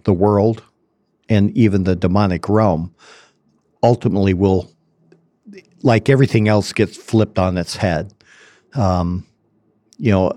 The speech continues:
I, very fascinating. I, I think we, again, I, I think sometimes we try to push. This is not in our script, so I won't go anywhere with it. But,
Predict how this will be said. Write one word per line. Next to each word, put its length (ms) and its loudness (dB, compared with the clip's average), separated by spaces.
I, 200 -2
very 260 4
fascinating. 640 0
I, 240 0
I 120 -2
think 260 0
we, 240 0
again, 360 2
I, 240 0
I 100 0
think 200 -2
sometimes 480 0
we 100 0
try 260 -2
to 80 -2
push. 520 -2
This 220 0
is 160 -2
not 460 -2
in 160 2
our 120 -2
script, 420 -4
so 320 -2
I 120 -2
won't 260 -2
go 120 0
anywhere 320 -4
with 220 -8
it. 100 -4
But, 240 -4